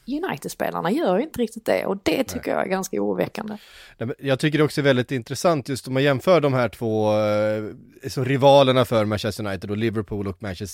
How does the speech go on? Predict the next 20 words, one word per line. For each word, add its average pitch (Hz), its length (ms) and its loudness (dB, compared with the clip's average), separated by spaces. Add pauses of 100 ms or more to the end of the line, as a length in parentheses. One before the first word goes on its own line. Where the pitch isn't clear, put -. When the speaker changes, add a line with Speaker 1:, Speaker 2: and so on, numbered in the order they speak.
(100)
Speaker 2:
City, 101 260 -10 (340)
som 151 320 0 (320)
på - 100 -2
många 165 300 6
sätt - 200 4
påminner 131 400 4
om 131 80 6
varandra 117 340 4
fotbollsmässigt. 107 840 -4
Eh, 113 120 0
Liverpool 120 360 0
har 117 60 0
blivit 110 220 0
mycket 113 280 -2
mer, 131 300 6
eh, 123 460 4
possession-baserade. 113 1200 0
Samtidigt 113 340 -2
ser 135 180 0
vi 127 140 2